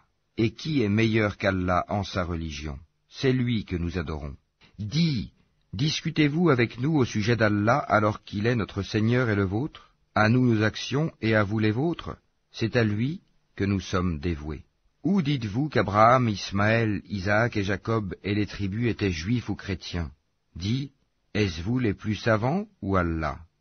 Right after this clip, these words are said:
Qui est plus injuste que celui qui cache un témoignage qu'il détient d'Allah ?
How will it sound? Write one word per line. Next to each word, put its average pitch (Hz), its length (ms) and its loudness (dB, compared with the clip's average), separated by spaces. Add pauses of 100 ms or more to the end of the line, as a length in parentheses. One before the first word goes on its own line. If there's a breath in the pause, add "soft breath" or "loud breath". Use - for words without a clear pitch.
(140)
Qui 147 320 -2
est 98 60 2
plus 98 360 -4
injuste 101 600 -2
que 92 120 -8
celui 92 420 -4
qui 82 180 -12
cache 95 320 -2
un 85 80 -2
témoignage 90 760 0
qu'il 80 280 -10
détient 90 460 -4
d'Allah ? 80 480 -4